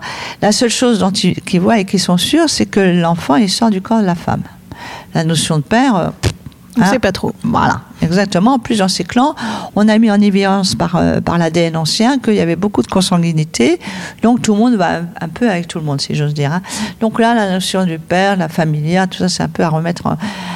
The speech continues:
Speaker 1: euh, en, en question. Donc, on, on est dans, dans, dans ça. Donc, le fait que ces sociétés où, où ces, ces femmes, euh, justement, ont cette importance, puisque c'est l'avenir du clan, hein, l'enfant est l'avenir du clan, on peut très bien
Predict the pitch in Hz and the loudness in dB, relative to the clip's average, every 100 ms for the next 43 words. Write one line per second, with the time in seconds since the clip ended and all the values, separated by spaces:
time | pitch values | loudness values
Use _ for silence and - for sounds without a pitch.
0 | 160 165 165 - - - - 196 190 185 | -4 -2 0 0 0 0 0 0 0 -2
1 | - 170 226 190 - 381 359 240 - 233 | -4 -4 -6 -8 0 0 2 2 4 2
2 | 311 262 233 208 202 214 233 311 415 277 | 2 2 2 2 2 2 2 2 2 2
3 | 247 - - - - 233 233 294 277 240 | 2 2 -2 0 -2 0 2 2 2 0
4 | - 233 - 233 - 220 - 233 226 - | 2 0 2 0 0 -2 2 2 2 2
5 | 208 - 208 202 - 196 190 - - 190 | -2 -2 -4 -2 -2 -4 -6 -6 -4 -2
6 | 226 214 196 170 170 - - - - - | 0 0 -2 -6 -14 -16 -16 -16 -10 -2
7 | 170 170 185 - 196 208 208 185 165 180 | 0 0 -2 0 0 2 2 2 2 0
8 | 185 180 196 196 190 202 196 196 196 - | -2 0 0 0 -2 0 0 0 -4 -4
9 | 165 170 156 160 175 175 156 160 - 190 | -2 2 2 2 2 2 0 -2 0 2
10 | 202 160 156 156 - 170 147 151 151 143 | 2 2 2 0 0 0 2 2 2 0
11 | - 262 359 240 220 - 190 - 208 226 | 0 -2 0 -4 -8 -6 -4 0 2 2
12 | 220 | 0